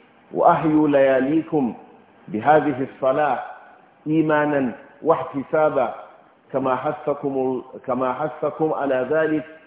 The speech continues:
رسول الهدى صلى الله عليه وسلم. واعلموا أن الأيام قليلة وأنها سريعة الانصرام،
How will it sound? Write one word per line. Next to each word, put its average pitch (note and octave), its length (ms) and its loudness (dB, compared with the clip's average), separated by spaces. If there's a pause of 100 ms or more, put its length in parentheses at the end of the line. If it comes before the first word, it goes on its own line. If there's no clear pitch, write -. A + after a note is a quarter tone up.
(360)
رسول C#3 500 -2
الهدى C3+ 560 0 (140)
صلى C#3+ 220 -2
الله C3 480 -2
عليه A#2+ 360 -4
وسلم. A2 560 -4 (1300)
واعلموا D3 720 2 (640)
أن C#3+ 180 0
الأيام C#3 720 0
قليلة B2 640 -2 (920)
وأنها C#3+ 720 0
سريعة C#3 540 0
الانصرام، C3 760 -4